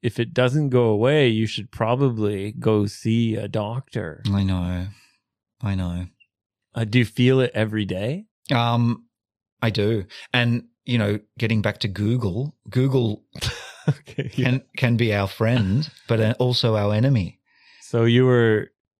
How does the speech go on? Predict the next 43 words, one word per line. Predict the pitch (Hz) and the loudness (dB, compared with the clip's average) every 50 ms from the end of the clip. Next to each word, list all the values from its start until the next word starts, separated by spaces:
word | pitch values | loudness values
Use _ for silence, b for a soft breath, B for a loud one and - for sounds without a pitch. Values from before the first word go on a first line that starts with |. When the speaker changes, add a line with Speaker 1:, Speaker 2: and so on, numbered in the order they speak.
| _ _ _ _ | _ _ _ _
Speaker 1:
searching, | - - - 123 120 123 - - 117 113 107 110 | -8 -2 0 0 0 0 -2 -4 -2 -2 -2 -4
like, | 110 104 98 98 104 - _ | -4 -6 -6 -8 -10 -14 _
"Why | - 113 113 113 123 123 120 120 120 | -10 -4 -2 0 0 2 2 0 0
does | 117 120 107 117 | 0 -2 -4 -4
it | 120 127 | -8 -10
feel | - - - 127 120 120 | -8 -4 0 0 2 2
like | 117 117 113 110 - _ | 2 0 -2 -4 -6 _
there's | 117 110 107 101 | -4 -4 -2 -4
a | 107 101 | -6 -8
string | - - - - 131 131 127 123 123 | -10 -12 -8 -4 -2 -2 0 0 0
in | 120 117 | -2 -2
my | 113 110 110 107 | -2 -2 -4 -2
balls | 98 117 117 117 117 113 113 110 107 104 - | 0 0 2 2 2 2 0 -2 -6 -8 -6
being | - 120 113 110 104 | -6 -4 -4 -4 -6
pulled | - - - 123 117 101 - | -6 -2 -2 -2 -2 -2 -6
tight?" | - - 127 117 104 - - - - | -10 -6 -6 -6 -6 -6 -12 -6 -4
Speaker 2:
Exactly. | 143 110 101 113 107 90 95 - - 98 85 85 - - _ | -4 -2 0 -2 -2 -2 -4 -6 -6 -6 -6 -6 -10 -14 _
Speaker 1:
Right. | - 107 104 101 95 - | -4 -2 -2 -2 0 0
Speaker 2:
That's | 123 113 - 123 | -2 0 0 -2
exactly | 107 98 107 107 - - 117 | 0 0 0 -2 0 -2 -2
what | 110 110 104 | 0 0 0
I | 101 98 | 0 0
Googled. | 90 101 101 101 98 90 98 - | 0 -2 -2 -2 -2 -4 -6 -10
<laughs> | - - - 143 - - 370 - 139 | -8 -4 -2 0 2 2 0 0 0
Why | 131 127 127 143 | 0 0 2 2
is | 156 151 139 131 | 0 0 0 0
there | 147 143 139 135 139 - | 2 2 2 2 2 2
a | 123 | 0
tight | - - - - - 123 127 131 - | -2 -2 -2 0 2 2 0 0 0
string | - - - 147 - 151 147 131 120 113 | -4 -2 -2 0 0 2 2 2 0 -2
from | - 120 117 117 117 | -2 -2 0 0 2
my | 113 110 110 113 | 2 2 0 0
abdomen | 123 107 104 110 110 117 107 107 107 107 110 - | 0 -2 -4 -4 -4 -2 -2 -2 -2 -4 -6 -6
to | - 110 | -4 -4
my | 101 98 98 | -4 -4 -4
balls? | 92 - 95 90 87 87 - - - - B B B B B B B B B B B B _ _ _ _ _ _ _ _ _ _ _ _ _ _ _ _ _ _ _ _ _ _ _ _ - | -4 -4 -6 -6 -6 -8 -10 -12 -16 -16 B B B B B B B B B B B B _ _ _ _ _ _ _ _ _ _ _ _ _ _ _ _ _ _ _ _ _ _ _ _ -2
And | 113 117 123 - | 0 0 0 0
all | - 139 147 147 | 0 -2 -2 -2
kinds | - - 143 139 147 147 143 151 | -4 -6 -6 -4 -4 -4 -4 -4
of | 147 127 123 - | -4 -6 -8 -12
stuff. | - - - 135 127 127 - - | -16 -8 -6 -4 -4 -4 -6 -6
That | - 127 127 - - | -4 -2 -2 -2 -2
there's | 113 123 123 107 | -2 -2 -2 -2